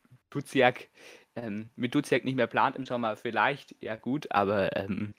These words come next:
ich glaube jetzt nicht, dass uns ein Spieler vom bulgarischen Tabellenzwölften, ähm, hilft, aber vielleicht ein Linksaußen, nämlich Benny Recic. Ähm, der hat einen Marktwert von dreihunderttausend Euro. Ähm, auch von Fußball Europa kommt dieses wunderschöne Gerücht.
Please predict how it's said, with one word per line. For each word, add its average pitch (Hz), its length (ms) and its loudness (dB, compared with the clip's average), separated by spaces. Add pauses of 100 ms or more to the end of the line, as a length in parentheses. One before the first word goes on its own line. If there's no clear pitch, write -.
ich - 80 -20
glaube 101 200 -2
jetzt - 100 -12
nicht, 117 140 -4
dass 113 100 0
uns 107 180 -8
ein 110 60 -10
Spieler 117 360 -4
vom 113 180 -8
bulgarischen 113 720 2 (300)
Tabellenzwölften, 120 1000 -2 (340)
ähm, 117 240 -2 (140)
hilft, 143 360 -2
aber 151 220 4
vielleicht 131 420 0
ein 123 100 2
Linksaußen, 123 840 0
nämlich 110 360 -6
Benny 131 440 2
Recic. 117 920 -4 (440)
Ähm, 104 300 -8 (140)
der 127 120 12
hat - 140 8
einen 107 320 2
Marktwert 113 320 2
von 117 180 -6
dreihunderttausend 139 800 0
Euro. 139 360 -2 (280)
Ähm, 110 220 0
auch 131 180 8
von 147 160 4
Fußball 135 400 2
Europa 131 400 0
kommt 131 300 0
dieses 117 200 -4
wunderschöne 117 520 -4
Gerücht. 104 440 -10